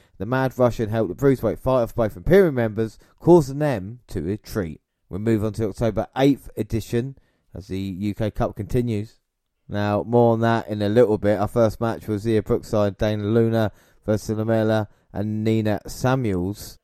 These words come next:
It's basically been a handicap match, with Luna suplexing Lamela and handing off to Brookside for a Brookside bomb into a power bomb for the Bridging,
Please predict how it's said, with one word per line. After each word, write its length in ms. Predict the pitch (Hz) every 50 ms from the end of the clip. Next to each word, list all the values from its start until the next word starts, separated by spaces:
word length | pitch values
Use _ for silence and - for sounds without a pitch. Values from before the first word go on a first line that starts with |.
| _ _ -
It's 140 | - 95 -
basically 320 | - 127 123 104 101 110
been 220 | - 113 113 107
a 60 | 101 95
handicap 540 | 107 117 123 123 117 - - 113 98 76
match, 380 | 85 101 107 104 78 - - - _ _ _ _
with 120 | - 98 101
Luna 200 | 117 120 113 107
suplexing 540 | - - 123 113 - 127 110 92 - - 104
Lamela 380 | 104 110 117 117 113 117 113 110
and 100 | 98 101
handing 320 | 110 110 110 107 110 92
off 140 | 104 107 -
to 100 | - 95
Brookside 580 | - 123 131 - - - 120 113 113 110 107
for 140 | - - -
a 60 | 101
Brookside 460 | - - 143 - - - 120 113 113 -
bomb 240 | 127 117 113 113
into 200 | 117 123 123 147
a 40 | 123
power 280 | - - 135 127 117 110
bomb 280 | 101 113 110 110 110 - - _ _ _ _ -
for 80 | -
the 80 | 95 92
Bridging, 420 | - - 147 139 131 143 139 127